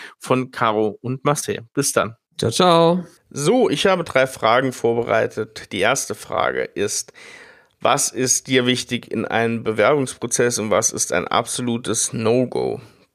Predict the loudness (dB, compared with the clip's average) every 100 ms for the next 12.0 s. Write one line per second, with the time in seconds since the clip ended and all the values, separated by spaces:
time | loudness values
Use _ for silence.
0 | -18 -12 -8 -8 -10 -10 -4 2 4 2
1 | -2 -10 -2 0 2 2 0 -2 -8 -20
2 | -20 -20 _ _ -6 -4 -2 0 0 0
3 | 0 0 2 2 2 2 0 0 0 0
4 | 0 -2 -2 0 2 2 2 0 -2 -4
5 | -6 0 2 0 -2 -6 -6 -6 -4 -6
6 | -2 -4 -2 -4 -4 -4 -2 -4 -6 -16
7 | -20 -4 0 2 0 -6 _ _ -14 -6
8 | -2 -4 -4 -4 -4 -4 -2 0 0 -4
9 | -10 -20 -20 -20 -20 -20 _ -2 0 0
10 | -2 -8 -6 -4 0 0 -2 -2 0 2
11 | 2 0 0 -2 -2 0 0 -4 -10 -18